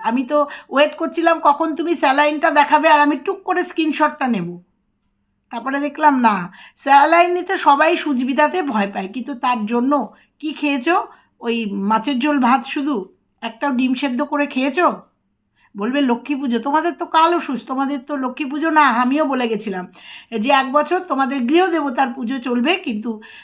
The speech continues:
আহ, কোনো পুজো আচ্ছা চলবে না। গৃহদেবতার পুজো তুমি করলে, একটা ডিম সেদ্ধ খেয়েছো? আগে বাঁচতে হবে,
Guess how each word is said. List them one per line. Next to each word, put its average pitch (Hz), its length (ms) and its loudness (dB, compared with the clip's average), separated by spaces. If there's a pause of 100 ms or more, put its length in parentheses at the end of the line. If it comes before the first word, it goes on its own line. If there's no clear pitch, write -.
(100)
আহ, 208 220 -2
কোনো 262 380 -6
পুজো 262 260 -4
আচ্ছা 302 280 2
চলবে 214 360 -4
না। 196 200 -10 (380)
গৃহদেবতার 262 640 -4
পুজো 247 260 -6
তুমি 240 180 -2
করলে, 262 400 -2 (240)
একটা 247 220 -6
ডিম 277 220 -2
সেদ্ধ 285 340 -6
খেয়েছো? 285 540 -2 (560)
আগে 226 200 -6
বাঁচতে 220 440 -2
হবে, 175 320 -6